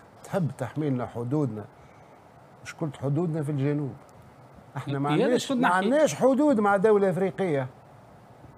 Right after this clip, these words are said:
Speaker 1: احنا حدودنا مع الجزائر وليبيا.
Speaker 2: هذا شكون تنقول سي لطفي؟
Speaker 1: والإخوان الأفارقة منين قاعدين يجيونا؟
Speaker 2: هذا
Speaker 1: يجيونا
Speaker 2: شكون؟
Speaker 1: من الجزائر ويجينا من ليبيا.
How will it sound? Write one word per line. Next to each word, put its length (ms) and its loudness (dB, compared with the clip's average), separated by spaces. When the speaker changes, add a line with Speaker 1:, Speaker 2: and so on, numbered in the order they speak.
Speaker 1:
احنا 280 0
حدودنا 420 4
مع 160 6
الجزائر 560 4
وليبيا. 580 4
Speaker 2:
هذا 80 4
شكون 220 0
تنقول 360 2
سي 100 -2
لطفي؟ 200 2
Speaker 1:
والإخوان 1040 6
الأفارقة 600 4
منين 220 4
قاعدين 380 2
يجيونا؟ 440 2
Speaker 2:
هذا 80 2
Speaker 1:
يجيونا 360 4
Speaker 2:
شكون؟ 120 6
Speaker 1:
من 80 6
الجزائر 600 4
ويجينا 360 6
من 200 4
ليبيا. 360 2